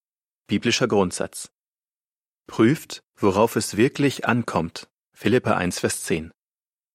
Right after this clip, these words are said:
Welche dieser Vorschläge möchten Sie gerne umsetzen? Notieren Sie auch eigene Ideen. Mindestens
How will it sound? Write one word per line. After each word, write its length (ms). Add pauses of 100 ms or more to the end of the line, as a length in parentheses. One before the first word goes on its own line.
(880)
Welche 320
dieser 220
Vorschläge 600
möchten 340
Sie 140
gerne 260
umsetzen? 560 (560)
Notieren 420
Sie 140
auch 280 (100)
eigene 340
Ideen. 460 (1000)
Mindestens 640